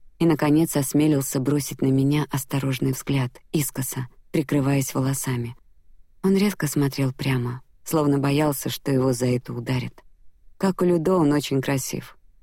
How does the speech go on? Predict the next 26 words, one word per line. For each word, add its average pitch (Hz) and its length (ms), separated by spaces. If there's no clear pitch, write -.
хоть 190 320
и 139 40
на 139 100
совершенно 147 760
иной 131 260
лад. 123 260
Чем-то 185 360
схож 175 400
внешне 151 760
с - 120
Абелем, 131 440
тоже 196 180
высокий, 139 560
хрупкий, 143 720
ну 190 220
ладно, 170 400
скроенный, 127 640
с - 60
точеными 143 480
скулами 135 640
и 120 60
тонкими 135 500
губами. 123 580
Вьющиеся 160 800
платиновые 135 720
волосы, 131 640